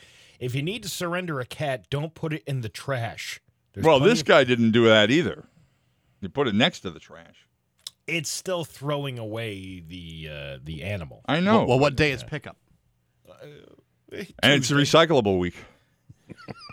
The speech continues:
Speaker 3: Well, they didn't put them in the blue bin either.
Speaker 2: Mm-hmm.
Speaker 1: Uh, boaters and kayakers are being advised to avoid the area near the dam in Nashwarananock after a large downed tree blocked the dam.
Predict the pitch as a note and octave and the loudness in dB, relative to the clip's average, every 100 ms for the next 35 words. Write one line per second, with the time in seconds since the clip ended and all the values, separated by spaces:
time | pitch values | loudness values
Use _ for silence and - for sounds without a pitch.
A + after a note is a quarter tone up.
0 | C6+ C6+ - _ - _ _ - - A3 | -20 -20 -20 _ -20 _ _ -12 0 2
1 | - A3 E3 E3 F3+ F#3 E3+ C#3+ D3+ C#3+ | 2 2 0 0 -2 -2 -2 -2 -2 -2
2 | C#3+ C#3 C3+ A#2 G2 C#3+ C#3 C#3+ F#3 - | 0 0 0 -2 -4 -4 -2 0 -2 -4
3 | _ _ _ _ _ _ _ - F3 E3+ | _ _ _ _ _ _ _ -2 0 0
4 | D#3 G#3 A#3+ A3 F3+ F3 D3+ A3 A3+ F3 | -4 -4 -4 -4 -6 -8 -6 -4 -2 -2
5 | C3 C3 B2+ A2 B2 B2+ C#3+ B2 C#3+ C#3+ | -4 -6 -8 -6 -8 -6 -8 -6 -6 -6
6 | C3+ C3 A#2 C#3 C3+ B2+ C#3+ C#3 C3 C3 | -8 -8 -6 -6 -6 -6 -4 -6 -6 -8
7 | B2 A2 C3 C#3+ D3 C3+ A2+ A2+ A#2 G#2 | -8 -10 -8 -6 -6 -8 -8 -8 -8 -8
8 | - A#2 C#3 D#3 C#3 C3+ C3 B2 A#2+ A2+ | -8 -6 -6 -6 -6 -8 -6 -8 -8 -12
9 | G#2 F#2+ - - - _ _ _ _ _ | -12 -12 -14 -16 -20 _ _ _ _ _
10 | _ _ A#2+ G#2+ - G#2+ G#2 B2 B2+ G#2+ | _ _ -10 -8 -6 -8 -6 -6 -6 -8
11 | F2+ B2 B2 G#2+ - C3+ D#3 G#2+ A2+ _ | -8 -6 -6 -10 -8 -8 -8 -10 -12 _
12 | G2+ E2+ A2 F2+ B1+ | -10 -8 -8 -10 -14